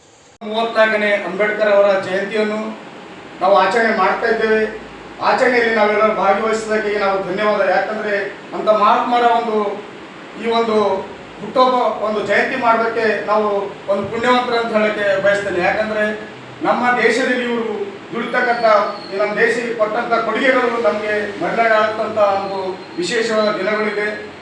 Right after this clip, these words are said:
ಅದಕ್ಕಾಗಿ ನಮ್ಮ ಭಾರತ ದೇಶದ ಕನಸು, ಭಾರತವನ್ನು ಉನ್ನತ ಮಟ್ಟಕ್ಕೆ, ನಮ್ಮ ಜನರು ಒಂದು ಬೆಳವಣಿಗೆಯಲ್ಲಿ ಬೆಳೆತಕ್ಕಂಥ ಒಂದು ಕನಸನ್ನು ಕಂಡಂಥ ನಮ್ಮ ಡಾಕ್ಟರ್ ಬಿ ಆರ್ ಅಂಬೇಡ್ಕರ್ ಅವರ ಕನಸು ಇನ್ನು ನನಸಾಗಬೇಕಾದ, ನನಸಾಗ್ತಾ ಇದೆ. ಅದರಲ್ಲಿ ನಾವೆಲ್ಲರೂ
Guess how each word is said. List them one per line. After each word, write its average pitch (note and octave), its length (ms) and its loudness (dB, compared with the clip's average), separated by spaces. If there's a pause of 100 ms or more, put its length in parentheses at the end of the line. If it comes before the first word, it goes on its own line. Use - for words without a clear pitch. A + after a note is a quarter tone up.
ಅದಕ್ಕಾಗಿ A3 720 0 (180)
ನಮ್ಮ G3+ 120 0
ಭಾರತ B3 360 4
ದೇಶದ A#3 300 -2
ಕನಸು, A#3 640 0 (260)
ಭಾರತವನ್ನು A#3+ 540 2
ಉನ್ನತ B3 320 0
ಮಟ್ಟಕ್ಕೆ, A#3 840 0 (180)
ನಮ್ಮ A#3 280 2
ಜನರು C4 340 4
ಒಂದು A3 360 0
ಬೆಳವಣಿಗೆಯಲ್ಲಿ A#3+ 600 4
ಬೆಳೆತಕ್ಕಂಥ G#3+ 560 0
ಒಂದು G#3+ 400 0
ಕನಸನ್ನು G#3 400 -2
ಕಂಡಂಥ G#3 320 0
ನಮ್ಮ G3+ 340 -2
ಡಾಕ್ಟರ್ - 280 -4
ಬಿ F#3+ 100 -4
ಆರ್ G3 80 -2
ಅಂಬೇಡ್ಕರ್ A3 420 -2
ಅವರ G#3+ 180 -2
ಕನಸು G3+ 360 -4
ಇನ್ನು G3 180 -2 (480)
ನನಸಾಗಬೇಕಾದ, A#3+ 720 2
ನನಸಾಗ್ತಾ G#3 640 0
ಇದೆ. G#3+ 480 0 (180)
ಅದರಲ್ಲಿ A3 320 -2
ನಾವೆಲ್ಲರೂ A3 560 2